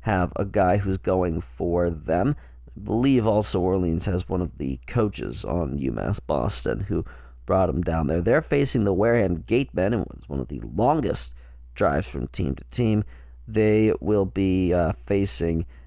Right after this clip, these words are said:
Matthew Jachec, J A C H E C. I have no clue how to pronounce this guy's name. He's from Indiana State.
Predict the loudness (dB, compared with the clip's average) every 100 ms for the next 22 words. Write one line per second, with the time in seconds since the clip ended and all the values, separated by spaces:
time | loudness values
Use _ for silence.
0 | -10 -2 0 0 0 0 2 0 -6 -20
1 | -20 -20 -20 -20 -20 -20 -20 -20 -20 -20
2 | -20 -4 0 2 2 2 -2 -16 -10 0
3 | 2 4 4 4 2 4 2 2 0 0
4 | 0 0 2 2 2 2 2 4 4 2
5 | 0 2 2 2 0 0 0 -2 -4 0
6 | 0 0 -4 -2 -2 -2 -2 0 2 2
7 | 2 2 2 2 2 2